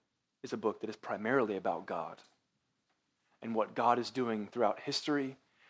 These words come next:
and what God has done through his Son to draw a people to himself.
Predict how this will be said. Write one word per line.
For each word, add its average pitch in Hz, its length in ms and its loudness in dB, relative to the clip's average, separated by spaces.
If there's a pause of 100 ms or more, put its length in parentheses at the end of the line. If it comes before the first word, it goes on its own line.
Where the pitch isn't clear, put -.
(120)
and 113 120 -8
what 110 140 -2
God 127 280 10
has 123 160 -6
done 120 240 0
through 131 180 2
his 117 220 0
Son 117 580 0 (760)
to 151 100 2
draw 143 580 8 (100)
a - 40 -4
people 165 460 4
to 160 220 2
himself. 113 880 -4